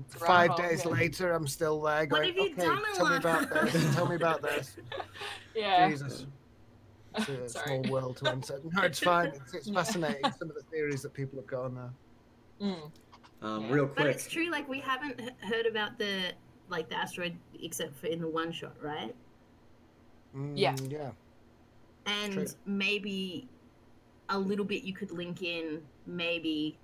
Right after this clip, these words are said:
Speaker 3: the guy that they met that was, like, um, researching the moons. That was, like, another
Speaker 1: Yes.
Speaker 3: sort of
Speaker 4: Oh,
Speaker 3: astrological
Speaker 4: yeah.
Speaker 3: thing. But I
Speaker 1: Those
Speaker 3: was just
Speaker 1: moons.
Speaker 3: looking just then, and, like, episode a hundred of the last campaign
Speaker 1: Yeah.
Speaker 3: was the start of, like, the final chapter.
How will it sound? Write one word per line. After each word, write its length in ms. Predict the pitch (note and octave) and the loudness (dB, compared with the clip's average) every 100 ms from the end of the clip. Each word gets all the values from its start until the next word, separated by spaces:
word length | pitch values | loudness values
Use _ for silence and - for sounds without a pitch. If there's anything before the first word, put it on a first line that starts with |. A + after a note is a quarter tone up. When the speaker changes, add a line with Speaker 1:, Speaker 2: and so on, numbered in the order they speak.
| - | -10
Speaker 3:
the 80 | F3 | -4
guy 240 | E3+ D#3+ | -2 -2
that 160 | D#3 - | -2 -6
they 100 | D#3 | -6
met 300 | E3 D3+ - | -4 -6 -6
that 120 | C#3+ | -4
was, 260 | D#3 D#3 D#3+ | -2 -2 -2
like, 320 | C#3 C#3 - | -4 -4 -6
um, 400 | D#3 D3+ C#3 C#3 - - - - - - | -2 -2 -2 -6 -10 -18 -20 -20 -20 -8
researching 560 | F#3 F3+ E3+ C3+ F3 D#3+ | -4 -2 -2 -4 -2 -2
the 60 | |
moons. 680 | D#3 D#3 C#3+ - - - - - - | -2 -2 -2 -4 -10 -16 -16 -14 -8
That 100 | E3 | -8
was, 120 | - | -4
like, 160 | D3+ E3 | -6 -2
another 280 | D#3+ D3 | -2 -2
Speaker 1:
Yes. 120 | C#3+ - | -4 -4
Speaker 3:
sort 140 | D3+ | -4
of 120 | C#3+ - - | -6 -8 -8
Speaker 4:
Oh, 160 | A#2 | -6
Speaker 3:
astrological 680 | B2+ C#3+ D#3 D#3+ C#3+ C#3+ C#3 - | -4 -2 0 0 0 -4 -6 -8
Speaker 4:
yeah. 80 | - | -12
Speaker 3:
thing. 120 | - - - - - | -14 -20 -20 -20 -12
But 100 | - | -4
I 20 | G#3+ | 0
Speaker 1:
Those 80 | A3+ | 0
Speaker 3:
was 80 | A#3 | -2
just 160 | C4+ | -4
Speaker 1:
moons. 80 | C4+ | -4
Speaker 3:
looking 240 | C#4+ D4+ C4 | -2 0 2
just 240 | A#3+ A#3+ | 0 0
then, 400 | F#3 E3 E3 F#3 - - | -6 -4 -6 -8 -10 -8
and, 180 | F#3+ G3 | -2 0
like, 260 | F#3 F3+ F3+ | 0 -4 -8
episode 540 | G3 G#3+ B3+ B3 A3+ A3+ | -8 -6 -4 0 2 0
a 60 | - | -6
hundred 640 | - G3+ G3+ E3+ D3 D#3 F3 - - F3 | -4 -4 -2 -2 -4 -6 -12 -18 -16 -12
of 140 | E3+ | -8
the 80 | E3+ | -2
last 300 | D#3+ D3+ - | -2 -2 -6
campaign 520 | D3+ D3+ D3 C#3+ - - - - - - | -8 -8 -10 -14 -18 -20 -20 -20 -20 -16
Speaker 1:
Yeah. 140 | F#3 F#3 | -8 -6
Speaker 3:
was 120 | F#3 | -4
the 120 | F#3+ | -6
start 500 | - B2 F#3 F3 - | -8 -2 0 0 -2
of, 100 | E3 | -6
like, 220 | E3+ D3+ | -6 -6
the 80 | - | -8
final 380 | D#3+ F3 E3 D#3 | -8 -4 -4 -4
chapter. 440 | D3+ C#3 C3 - | -6 -8 -10 -18